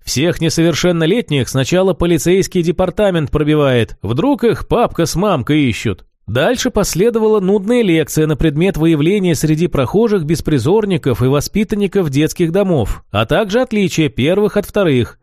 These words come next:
И всё это на холодном ветру. В итоге, по окончании дежурства, хотелось лишь напиться горячего чаю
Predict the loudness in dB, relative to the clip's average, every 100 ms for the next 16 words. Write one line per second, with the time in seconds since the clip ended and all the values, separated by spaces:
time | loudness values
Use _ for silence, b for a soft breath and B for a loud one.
0 | _ -4 -4 0 2 2 0 -2 0 0
1 | 2 2 0 0 0 0 0 0 -4 _
2 | _ -2 -2 2 2 2 0 0 0 0
3 | -2 0 0 2 0 2 2 0 0 0
4 | 0 0 -2 0 0 0 0 -2 -2 -2
5 | -2 -2 -2 -2 0 2 2 2 0 0
6 | 0 2 2 2